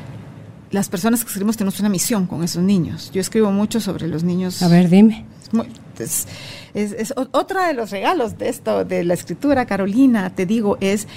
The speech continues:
Speaker 1: la sensibilidad que tenés por las personas con menos privilegios. Se te vuelve parte, se te, se te, lo
Speaker 2: Te
Speaker 1: trae,
Speaker 2: toca
Speaker 1: se te,
Speaker 2: su
Speaker 1: se
Speaker 2: vida,
Speaker 1: te,
Speaker 2: su historia.
Speaker 1: te toca, se vuelve tu vida, se vuelven misiones cruzadas que dan, que te pueden llevar a mucha frustración.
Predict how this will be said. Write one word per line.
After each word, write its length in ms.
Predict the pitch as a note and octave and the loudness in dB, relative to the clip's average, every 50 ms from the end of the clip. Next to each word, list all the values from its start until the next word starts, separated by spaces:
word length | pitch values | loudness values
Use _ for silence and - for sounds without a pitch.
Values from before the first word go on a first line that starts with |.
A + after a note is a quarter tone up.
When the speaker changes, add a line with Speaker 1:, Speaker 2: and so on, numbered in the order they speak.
| - - - - - - | -18 -18 -18 -20 -10 -4
Speaker 1:
la 160 | - G3+ G#3 | 0 2 2
sensibilidad 540 | G#3 - G3+ F#3+ - - F#3+ F#3 F3 E3+ E3+ | 2 2 2 2 2 2 2 2 2 0 0
que 80 | E3+ G#3+ | -2 -4
tenés 260 | - G3+ F3+ F3 F3 | -4 -2 -2 -4 -4
por 140 | - - G3 | -4 -2 -2
las 120 | G#3 G3+ | -2 -2
personas 480 | - - F3+ - F#3 F3+ F#3 G3+ G3+ - - - - - | -4 -4 -4 -2 0 0 0 0 -2 -6 -12 -14 -4 0
con 120 | G#3+ G3 | 2 4
menos 220 | F#3+ F3 F3 F#3+ - | 4 4 2 0 0
privilegios. 640 | - G3 F#3 E3+ D3+ - D3+ - - - - - - - - - - - - | 0 0 2 2 0 0 -2 -6 -8 -12 -14 -14 -14 -16 -18 -20 -20 -20 -18
Se 160 | - - - | -10 -8 -8
te 140 | F3 - E3+ | -6 -4 -4
vuelve 300 | E3 E3+ G3 A3 A3+ C4+ | -2 -2 -2 -2 -2 -4
parte, 520 | C4+ - C4 E4 E4 - - - - - - - - | -2 -2 -2 -2 -2 -4 -12 -14 -16 -16 -16 -16 -12
se 140 | - - F#3+ | -8 -8 -8
te, 160 | - - - | -6 -4 -4
se 180 | - - G3+ E3 | -2 0 -2 -2
te, 220 | - - - E3 D3+ - - - - - - - - - - - - | -2 -4 -6 -6 -6 -6 -8 -10 -10 -10 -12 -20 -20 -20 -20 -14 -10
lo 120 | G#3 G3+ F#3+ | -10 -8 -4
Speaker 2:
Te 120 | - F3+ | -2 0
Speaker 1:
trae, 100 | F#3 F3 | 0 4
Speaker 2:
toca 240 | - A#3 A#3 A3 A#3+ | 4 2 4 2 0
Speaker 1:
se 80 | A3+ G#3 | 0 0
te, 40 | - | -2
Speaker 2:
su 80 | G#3 | -4
Speaker 1:
se 40 | F3+ | -2
Speaker 2:
vida, 240 | G3 A3 A3+ A3 A3+ | -2 0 2 2 2
Speaker 1:
te, 40 | G#3 | 0
Speaker 2:
su 80 | F#3+ - | 0 -4
historia. 300 | F3+ - - G#3+ G3+ F3+ C3 G#3+ | -6 -6 -4 -2 -2 0 -2 -4
Speaker 1:
te 60 | - - | -2 0
toca, 480 | - C4 D4+ D4 - G4 G4+ G4+ C#4+ | 0 0 0 0 -2 -4 -4 -4 -4
se 120 | - - G#3 | -4 -4 -2
vuelve 260 | F#3 G3 A3 G3+ A#3 | -2 0 0 0 -2
tu 260 | A#3 - C#4 C#4 D#4+ | -2 0 0 0 2
vida, 300 | C4+ D#4 E4+ F4+ F4+ F4+ | 2 2 2 2 0 0
se 120 | - - | 0 0
vuelven 400 | G#3+ F#3 F#3+ G3 G#3+ A3 A#3 B3 - - - - - - | 0 0 0 0 0 0 -2 -2 -4 -10 -18 -14 -4 0
misiones 500 | G#3 G3+ F#3+ - - A3+ A3+ A#3+ C4+ C4 | 2 2 2 2 0 0 2 2 0 -2
cruzadas 800 | - - - B3 F#3+ F#3+ - - A3+ C4 F4+ G4 G4+ G#4 - - | -4 -4 -2 -2 -2 -2 0 0 0 0 0 0 -2 -4 -4 -2
que 80 | - | -2
dan, 380 | G#3+ G#3 G#3 G#3+ A3 A3 A3 A3 | 0 0 0 0 0 -2 -2 -4
que 160 | - A#3 G3+ | -4 -4 -4
te 140 | - G3+ F#3 | -4 -6 -6
pueden 260 | - - F#3+ G#3+ A#3+ | -4 -2 -2 0 0
llevar 240 | A3+ - - G3 G3 | 0 0 0 0 0
a 40 | G#3 | 0
mucha 260 | A3 B3 A#3 - C4+ | 0 -2 -2 -4 -6
frustración. 580 | - B3 A#3 - - - F3+ - A#3+ C#4+ G4+ | -4 -6 -8 -6 -6 -8 -4 -2 0 -2 -2